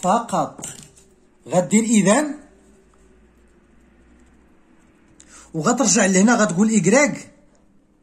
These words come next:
شنو هي اف بريم لي صفر؟ اف بريم لي صفر هي جوج. اكس ناقص صفر كتبقى هي اكس زائد أشنا هي إف لصفر؟ هي ناقص أربعة.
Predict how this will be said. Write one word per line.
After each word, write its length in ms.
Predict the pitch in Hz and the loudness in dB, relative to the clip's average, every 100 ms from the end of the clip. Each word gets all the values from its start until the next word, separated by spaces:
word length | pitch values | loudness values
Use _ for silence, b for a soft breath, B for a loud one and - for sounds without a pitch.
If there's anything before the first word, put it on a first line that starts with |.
| _ _ _ b b - | _ _ _ b b -6
شنو 280 | - 277 | 0 4
هي 340 | 269 233 269 277 | 4 4 4 2
اف 100 | - | 0
بريم 280 | - 262 247 | 0 4 6
لي 140 | 247 | 4
صفر؟ 400 | - 202 202 208 | 4 0 0 -2
اف 80 | - | -2
بريم 280 | - 208 208 | 0 2 4
لي 100 | 214 | 2
صفر 260 | 254 190 | 0 -2
هي 200 | 160 190 | 0 0
جوج. 360 | 175 151 110 - _ _ _ _ _ _ _ _ _ b b b b | -2 -4 -8 -14 _ _ _ _ _ _ _ _ _ b b b b
اكس 380 | 285 302 - - | 2 2 0 0
ناقص 540 | 233 254 247 254 233 - | 2 2 2 2 2 2
صفر 200 | 180 180 | 0 -2
كتبقى 440 | 196 - - 190 | -4 -4 -2 0
هي 360 | 160 165 180 294 | 0 0 2 2
اكس 280 | 294 - - - _ _ _ _ _ b b b | 2 -2 -4 -20 _ _ _ _ _ b b b
زائد 720 | - - 247 277 240 240 - - - b b b | -4 0 2 2 4 4 2 -4 -20 b b b
أشنا 260 | 196 226 302 | -4 2 4
هي 280 | 277 269 269 | 4 6 4
إف 120 | 240 | 4
لصفر؟ 340 | 254 311 233 | 2 2 2
هي 180 | 196 214 | 2 2
ناقص 340 | 247 240 247 | 0 0 -2
أربعة. 580 | 208 208 175 160 123 101 | 0 -2 0 -2 -2 -10